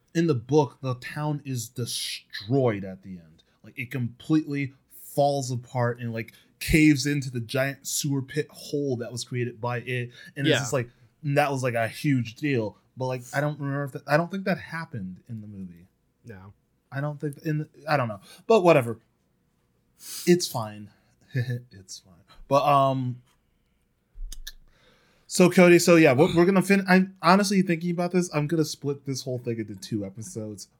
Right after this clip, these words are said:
Speaker 1: but we're
Speaker 2: Kinda
Speaker 1: gonna
Speaker 2: makes
Speaker 1: finish
Speaker 2: sense.
Speaker 1: up the media roundup in, um, in this way. So Cody, you're gonna do, like, one or two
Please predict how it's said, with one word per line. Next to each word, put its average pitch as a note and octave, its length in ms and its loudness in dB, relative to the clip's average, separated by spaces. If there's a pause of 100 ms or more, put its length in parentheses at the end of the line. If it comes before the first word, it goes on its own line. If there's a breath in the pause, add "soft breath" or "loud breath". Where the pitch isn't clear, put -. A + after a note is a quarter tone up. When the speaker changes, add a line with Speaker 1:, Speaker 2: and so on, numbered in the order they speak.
Speaker 1:
but A#2 200 -6 (140)
we're C3 60 -14
Speaker 2:
Kinda C3+ 100 -2
Speaker 1:
gonna D3 160 -2
Speaker 2:
makes - 120 -6
Speaker 1:
finish D#3 240 2
Speaker 2:
sense. D#3+ 120 4
Speaker 1:
up - 40 -18
the D3+ 60 0
media C3 380 0
roundup A#2 560 -2
in, A#2 400 -6
um, A2 440 -6 (340)
in A#2+ 200 -4
this B2+ 280 -4
way. B2+ 240 -2
So B2 340 -4
Cody, C3+ 260 -4
you're C3+ 140 -4
gonna C3+ 140 -6
do, C3+ 100 -4
like, B2 160 -4
one A#2 240 -6
or B2 100 -6
two B2 540 -6